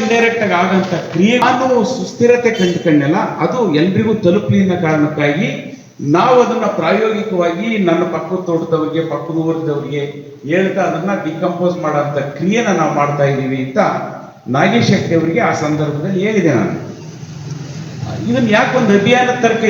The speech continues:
ಯಾಕೆ ಮಾಡಬಾರದು ಅಂತ ಆಯ್ತು. ಅಷ್ಟೊತ್ತಿ ನಾವು ಮಾಡೋಣ ಅಂತ ಹೇಳಿ ಪಾಂಡಿತ್ಯ ಆಚಾರ್ಯ ಹೇಳಿದಾಗ ಈಗ ನಾವು ಥಿಯರಿ ಹೇಳಿ ಮತ್ತೆ ಪ್ರಾಕ್ಟಿಕಲ್ ಆಗಿ ಮಾಡೋ ತನಕನ ಅಷ್ಟೊತ್ತಿ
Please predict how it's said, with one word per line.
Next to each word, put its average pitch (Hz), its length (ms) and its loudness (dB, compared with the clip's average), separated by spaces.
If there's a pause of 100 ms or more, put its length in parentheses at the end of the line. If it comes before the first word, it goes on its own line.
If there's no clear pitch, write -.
ಯಾಕೆ 196 260 0
ಮಾಡಬಾರದು 185 580 4
ಅಂತ 123 200 0
ಆಯ್ತು. 101 220 -4 (600)
ಅಷ್ಟೊತ್ತಿ 269 380 2 (100)
ನಾವು 226 120 4 (100)
ಮಾಡೋಣ 226 280 2 (100)
ಅಂತ 220 180 0
ಹೇಳಿ 208 140 2 (100)
ಪಾಂಡಿತ್ಯ 185 480 0
ಆಚಾರ್ಯ 196 360 -2 (120)
ಹೇಳಿದಾಗ 160 260 4 (440)
ಈಗ 254 100 -2 (100)
ನಾವು 240 140 4 (120)
ಥಿಯರಿ 233 360 0 (120)
ಹೇಳಿ 220 220 4 (140)
ಮತ್ತೆ 202 220 2 (120)
ಪ್ರಾಕ್ಟಿಕಲ್ 220 540 -2
ಆಗಿ 202 160 0
ಮಾಡೋ 196 160 0 (100)
ತನಕನ 190 420 0
ಅಷ್ಟೊತ್ತಿ 196 300 2